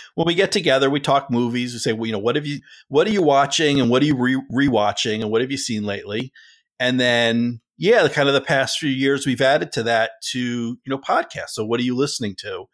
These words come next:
And you've been a great source. You've introduced me to a lot of great podcasts. And then,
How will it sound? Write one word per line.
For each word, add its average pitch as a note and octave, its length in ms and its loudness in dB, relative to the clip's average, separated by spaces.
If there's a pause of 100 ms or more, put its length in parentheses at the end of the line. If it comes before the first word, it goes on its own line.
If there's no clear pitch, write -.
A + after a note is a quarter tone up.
(340)
And A#2+ 160 0
you've C3 240 0
been A#2+ 140 2
a A2 80 2
great A#2 380 0
source. A2+ 520 0
You've A2 160 -8
introduced G#2+ 480 -8
me A2 100 -4
to A2 60 -4
a G2+ 80 -2
lot G#2 240 0
of A2 100 -6
great G#2+ 220 -6
podcasts. G#2 680 -4
And G#2 120 -6
then, G#2 280 -6